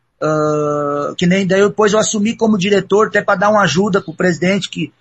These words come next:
foi um pedido da direção, entre o, né, entre a buscar apoio também, graças a Deus a gente tem um bom, um bom relacionamento na comunidade, com empresários, et cetera.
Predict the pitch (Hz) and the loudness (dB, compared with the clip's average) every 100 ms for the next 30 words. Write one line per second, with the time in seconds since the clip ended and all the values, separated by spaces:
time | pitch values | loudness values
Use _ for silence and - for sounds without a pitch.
0 | _ - 185 180 185 180 196 170 175 160 | _ -2 -2 0 -2 -2 -2 0 0 0
1 | 180 196 208 190 - _ _ _ 160 175 | 0 2 4 0 -6 _ _ _ -6 -6
2 | 175 175 165 160 156 180 165 143 160 165 | -2 0 0 -2 -2 0 0 -2 -4 -6
3 | - _ _ - - 156 156 196 175 - | -14 _ _ -14 -12 -8 -4 -2 -2 2
4 | 190 214 214 170 175 160 180 185 180 175 | 4 6 4 2 -2 0 -2 0 0 0
5 | 170 160 165 180 180 - 180 180 165 180 | -2 -4 -2 -2 -4 -2 0 0 2 2
6 | 180 180 165 147 180 175 170 165 - 170 | 0 -2 -6 -2 0 2 2 0 -2 0
7 | 165 160 185 180 170 160 170 160 156 151 | 0 0 -2 -2 -4 -2 -6 -4 -4 -2
8 | 180 180 - 175 170 151 156 165 165 - | -2 -2 -6 -6 -4 -2 0 0 0 -6
9 | - 175 190 - | -4 -2 -2 -4